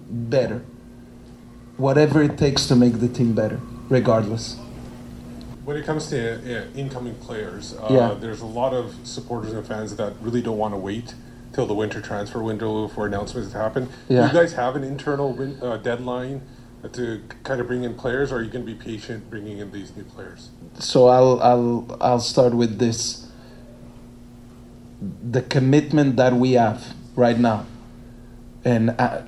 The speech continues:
Speaker 1: we finished last in the West. We, we have to improve. So one hundred percent that we wanna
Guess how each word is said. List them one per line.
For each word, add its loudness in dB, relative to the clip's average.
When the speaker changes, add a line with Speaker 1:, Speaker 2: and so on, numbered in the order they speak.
Speaker 1:
we 0
finished 0
last -2
in 0
the 0
West. 0
We, 0
we 2
have 2
to 0
improve. -2
So 4
one 6
hundred 2
percent 0
that 4
we 4
wanna 2